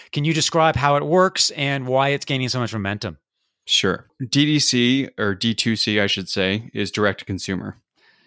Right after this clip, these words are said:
Speaker 2: That doesn't necessarily cover all subscription commerce companies. It's sort of the tip of the iceberg.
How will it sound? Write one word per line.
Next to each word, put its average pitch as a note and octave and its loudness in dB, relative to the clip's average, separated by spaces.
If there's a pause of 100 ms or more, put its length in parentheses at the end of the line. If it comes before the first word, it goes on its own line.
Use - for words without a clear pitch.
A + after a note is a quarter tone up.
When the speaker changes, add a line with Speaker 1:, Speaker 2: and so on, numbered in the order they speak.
Speaker 2:
That A#2+ 2
doesn't B2 2
necessarily A2 0
cover G2 0
all F#2+ 4
subscription G2 -4
commerce G2 0
companies. B2+ 0
It's E2+ -8
sort G#2 0
of G2 0
the F#2 0
tip - -4
of F#2 -8
the F#2+ 0
iceberg. F2 -2